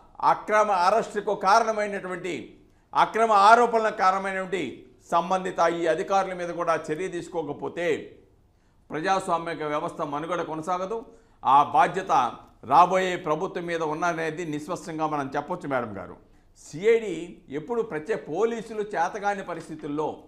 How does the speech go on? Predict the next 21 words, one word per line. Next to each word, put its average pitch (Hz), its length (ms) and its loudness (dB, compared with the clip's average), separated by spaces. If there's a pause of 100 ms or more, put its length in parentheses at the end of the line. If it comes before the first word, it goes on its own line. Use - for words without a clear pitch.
(580)
వాళ్ళు 196 380 4
చేయలేని 220 420 2
పరిస్థితుల్లో 170 880 -4 (460)
అప్పుడు 240 320 0
సిఐడి 226 400 0
ఇంటర్వ్యూ 185 380 -4
అయింది. 107 240 -8 (380)
కానీ 185 240 0
దురదృష్టం 196 540 -6
ఏంటంటే, 180 280 -10
ఈ 160 80 -10
రాష్ట్రంలో 165 640 -8 (520)
ప్రతి 196 400 -2
చిన్న 202 200 0
విషయానికి 208 640 -2
తనకు 190 360 -6
తానుగా 208 640 2
సువోమోటుగా 208 760 0
కేసులు 175 380 -10
నమోదు 190 360 -8
చేయటం, 220 280 -4